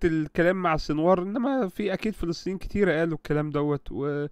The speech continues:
ثم ان هم لما جم يفرجوا عن السنوار،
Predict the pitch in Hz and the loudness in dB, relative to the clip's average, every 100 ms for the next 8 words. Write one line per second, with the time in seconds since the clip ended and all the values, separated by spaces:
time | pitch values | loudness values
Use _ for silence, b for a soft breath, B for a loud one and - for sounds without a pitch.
0 | b b - 220 247 226 208 226 269 254 | b b 0 4 6 6 6 6 6 4
1 | 208 190 175 269 247 - 220 233 185 165 | 4 4 6 6 4 6 6 8 4 2
2 | 165 156 185 208 | 0 4 4 4